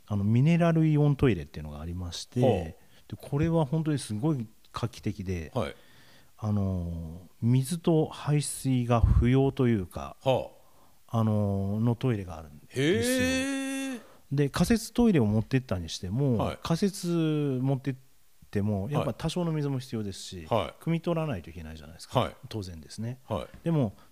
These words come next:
Speaker 1: ミネラルイオントイレというのは、
Speaker 2: はい。
Speaker 1: まあ、多少、あの、若干の水は入っていて、要は循環トイレですよね。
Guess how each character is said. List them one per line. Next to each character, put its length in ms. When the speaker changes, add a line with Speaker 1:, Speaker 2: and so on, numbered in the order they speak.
Speaker 1:
ミ 100
ネ 140
ラ 160
ル 80
イ 140
オ 100
ン 80
ト 140
イ 40
レ 120
と 80
い 100
う 40
の 120
は、 220
Speaker 2:
は 160
い。 40
Speaker 1:
ま 100
あ、 40
多 100
少、 220
あ 80
の、 160
若 380
干 60
の 80
水 200
は 100
入 140
っ 40
て 160
い 80
て、 140
要 140
は 100
循 200
環 220
ト 100
イ 40
レ 80
で 100
す 80
よ 80
ね。 240